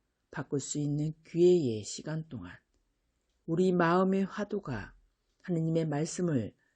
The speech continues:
다시 듣는 것이었으면 좋겠습니다. 이를테면 예수님께서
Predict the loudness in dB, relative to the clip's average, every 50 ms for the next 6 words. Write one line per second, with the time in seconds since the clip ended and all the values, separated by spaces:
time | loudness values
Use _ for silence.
0 | _ _ -16 -14 -12 -10 -8 -6 -2 -2 -2 -2 -2 -4 -4 -2 -2 -2 -2 -4
1 | -4 -6 -6 -4 -4 -4 -4 -6 -8 -8 -6 -6 -6 -8 -10 -14 -18 _ _ _
2 | _ _ _ -14 -14 -14 -12 -10 -8 -8 -8 -6 -6 -6 -6 -6 -8 -10 -12 -16
3 | -20 -20 -20 _ _ _ _ _ _ _ _ _ _ _ _ _ _ _ _ _
4 | _ _ _ _ _ _ _ _ _ _ _ 2 4 4 4 2 2 -2 -4 -4
5 | -2 -2 -2 -4 -6 -8 -12 -18 _ _ _ _ -20 -20 -12 _ -4 -4 -2 0
6 | 0 0 0 0 0 -2 -4 -6 -6 -6 -8 -10 -10 -10 -14